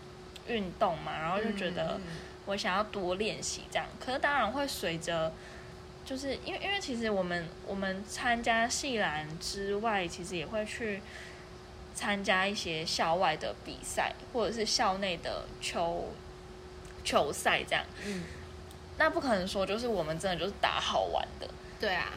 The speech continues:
Speaker 2: 还是
Speaker 1: 还是会期待说可以
Speaker 2: 可以得个名
Speaker 1: 对，对，
Speaker 2: 这样。
Speaker 1: 对，对，对，所以当然我觉得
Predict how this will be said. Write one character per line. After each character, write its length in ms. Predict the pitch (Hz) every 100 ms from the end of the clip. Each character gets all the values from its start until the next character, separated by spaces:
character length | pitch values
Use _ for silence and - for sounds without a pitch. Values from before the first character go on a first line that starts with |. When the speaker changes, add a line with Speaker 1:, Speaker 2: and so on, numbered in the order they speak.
| -
Speaker 2:
还 180 | 214 202
是 100 | -
Speaker 1:
还 140 | 254
是 120 | 285
会 160 | 349 349
期 260 | - 214
待 220 | 190 214 214
说 360 | 214 185 175 170
可 300 | - 202 175
以 300 | 175 165 156 -
Speaker 2:
可 80 |
以 80 | 233
得 260 | 226 190 175
个 140 | 180
名 260 | 185 180 151 160
Speaker 1:
对， 220 | 220 202
对， 0 |
Speaker 2:
这 60 | 196
样。 160 | 190
Speaker 1:
对， 120 | 190 185
对， 80 |
对， 200 | 170 131
所 180 | 123 294
以 80 | 294
当 140 | 269 226
然 180 | 208
我 120 | 175 170
觉 100 | 175
得 240 | 175 180